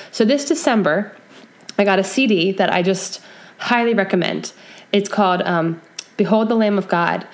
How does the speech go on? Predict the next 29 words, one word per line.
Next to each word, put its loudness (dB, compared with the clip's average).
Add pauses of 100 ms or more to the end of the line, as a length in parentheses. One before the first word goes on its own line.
(160)
by 2
Andrew 2
Peterson. -2 (320)
And 2
it's -2
a 2
C -2
D, 2
it's -2
like 0
an 0
Advent -2
slash -2
Christmas 0
C 0
D -2 (220)
where 0
he, -2
it's -2
perfect -2
for -4
Advent 0
because 0
Andrew 0
Peterson, 0
the -2 (180)
musician 0
on 0
the, 0